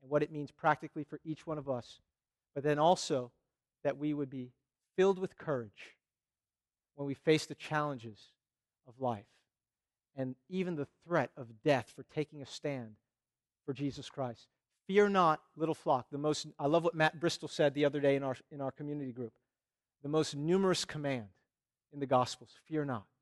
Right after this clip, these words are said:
In the Bible, "Fear not. Fear not." There's much to be afraid of in this life, but God comes and says, "Fear not." Why? "For I am with you. Jesus has died for you.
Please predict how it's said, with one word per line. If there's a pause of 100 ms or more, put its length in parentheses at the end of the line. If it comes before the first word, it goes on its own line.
(840)
In
the
Bible, (160)
"Fear
not. (1000)
Fear
not." (300)
There's
much
to
be
afraid
of
in
this
life,
but
God
comes
and
says,
"Fear
not." (800)
Why? (200)
"For
I
am
with
you. (840)
Jesus
has
died
for
you.